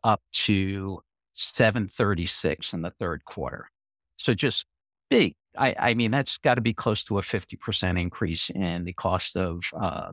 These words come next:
car ownership. And then if you look at the, uh, median U S home price, not the average, the median, middle,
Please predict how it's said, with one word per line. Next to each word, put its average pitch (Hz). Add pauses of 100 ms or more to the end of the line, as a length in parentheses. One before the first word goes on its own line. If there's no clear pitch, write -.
car 98
ownership. 82 (640)
And 127
then 165
if -
you 123
look 123
at 117
the, 98
uh, 92 (120)
median 113
U 98
S 95
home 95
price, -
not 117
the 160
average, 92
the 104
median, 90
middle, 107